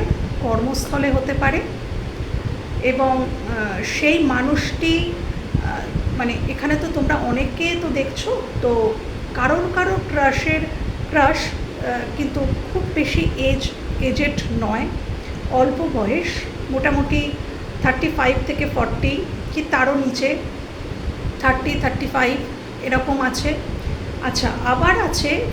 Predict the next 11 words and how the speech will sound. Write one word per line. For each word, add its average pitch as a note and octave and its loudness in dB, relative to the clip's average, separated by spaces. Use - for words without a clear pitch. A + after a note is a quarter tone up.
ফর্টি C4 2
ফোর, C#4 8
আহ, - -2
ফর্টি C4+ 2
থেকে D4+ 2
ফর্টি C4+ 0
ফোর, C4+ 8
ফর্টি C4+ -2
ফাইভ B3 2
এরকমও B3+ 2
রয়েছে, B3+ 2